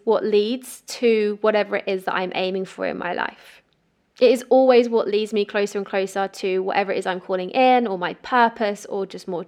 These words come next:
joy, more magic, more synchronicities. It's like we've received it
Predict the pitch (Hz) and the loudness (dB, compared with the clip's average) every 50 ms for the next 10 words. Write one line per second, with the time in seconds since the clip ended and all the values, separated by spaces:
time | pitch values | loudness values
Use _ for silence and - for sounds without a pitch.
0 | _ - 226 226 233 226 220 214 214 214 214 208 - 208 202 190 185 185 185 185 | _ 0 2 4 4 4 4 4 2 2 0 -2 -4 -4 -2 0 0 0 0 -2
1 | 185 - - - - - - - - 208 220 240 240 247 240 262 240 233 214 208 | -4 -10 -18 -18 -20 -20 -16 -12 -6 0 2 4 4 4 2 2 0 0 0 -2
2 | 214 - - 208 202 - 214 202 202 - - 196 - - - - - - - - | -4 -4 -6 -6 -6 -4 -6 -6 -6 -8 -10 -14 -12 -12 -12 -12 -14 -16 -20 -20
3 | _ _ _ _ _ _ _ _ _ _ _ _ _ _ _ _ _ - _ - | _ _ _ _ _ _ _ _ _ _ _ _ _ _ _ _ _ -20 _ -10
4 | 240 240 254 233 - 247 262 254 247 269 262 262 - 285 285 294 285 - 247 214 | -4 0 0 0 2 2 2 4 4 2 2 2 0 0 0 0 2 2 2 2
5 | 185 - - - | 2 0 -4 -8